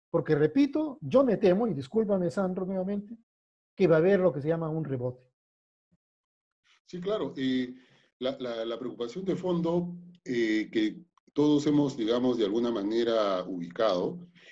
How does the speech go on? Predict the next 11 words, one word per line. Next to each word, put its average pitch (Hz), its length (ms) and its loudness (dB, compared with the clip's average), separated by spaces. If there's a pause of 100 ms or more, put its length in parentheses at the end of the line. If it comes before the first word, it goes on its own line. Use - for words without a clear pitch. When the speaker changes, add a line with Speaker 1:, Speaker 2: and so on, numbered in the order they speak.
(140)
Speaker 2:
es 131 200 -6
que 156 300 2
hemos 165 220 2
vivido 156 420 2
en 147 140 2
una 156 360 0
normalidad, 90 720 -4 (540)
¿no? 170 240 -10 (680)
En 113 140 -6
la 107 160 -4
cual 135 480 4